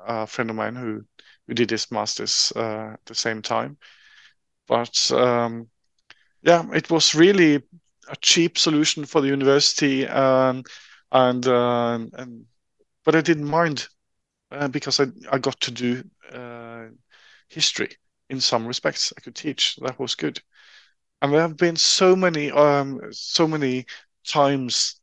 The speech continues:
where I have been able to, to say yes to people, and, uh, yeah, it pays off. So I, s-, I, I still do that. Uh, I say yes when people ask me if I could do something,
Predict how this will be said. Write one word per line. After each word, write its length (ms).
where 240
I 300
have 360
been 200
able 400
to, 380
to 100
say 240
yes 380
to 120
people, 600
and, 200
uh, 160
yeah, 180
it 180
pays 320
off. 300
So 160
I, 220
s-, 240
I, 300
I 40
still 300
do 160
that. 320
Uh, 80
I 360
say 280
yes 320
when 100
people 320
ask 220
me 160
if 180
I 160
could 240
do 160
something, 500